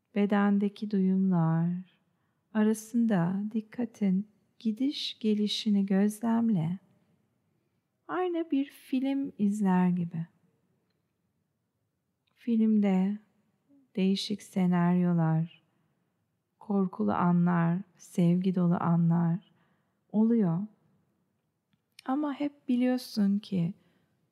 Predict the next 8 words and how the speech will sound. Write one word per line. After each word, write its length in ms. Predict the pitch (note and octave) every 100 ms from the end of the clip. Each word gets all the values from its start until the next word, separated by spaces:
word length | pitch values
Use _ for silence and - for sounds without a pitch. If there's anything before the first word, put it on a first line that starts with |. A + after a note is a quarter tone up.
| -
o 160 | G#3
bir 80 | G#3
film. 500 | F#3+ - G3 E3+ D3+ - _ _ _ _ _ _ _ _ _ _ _ _ _ _ _ _ _ _ _ _ _ _ _ _ _ _ _ _ F#3+
Beyaz 680 | F#3 F#3+ G#3 A#3+ B3+ -
perde 600 | - G3+ F#3 F3+ E3+ E3+ - _
filmin 440 | - G3+ F#3+ F#3+
üzerinde 520 | F3+ F3 F3 F3 F3
oynadığı, 720 | - E3 E3 E3 E3 E3 F3